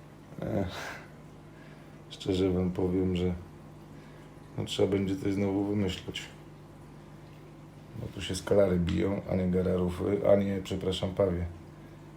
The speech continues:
I odkąd jest ich mniej, to, to i pawie dostają po łbie.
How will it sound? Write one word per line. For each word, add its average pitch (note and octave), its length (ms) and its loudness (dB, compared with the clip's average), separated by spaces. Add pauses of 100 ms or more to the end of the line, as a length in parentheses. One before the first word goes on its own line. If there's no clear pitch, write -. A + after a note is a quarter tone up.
(120)
I G#2+ 100 0
odkąd G2+ 360 -2
jest F#2+ 220 -2
ich - 420 -6
mniej, G2 320 0
to, F#2 120 -8 (120)
to G#2 80 -2
i G2 120 0
pawie F#2 280 6
dostają F2+ 460 2
po F#2 120 2
łbie. F#2 320 4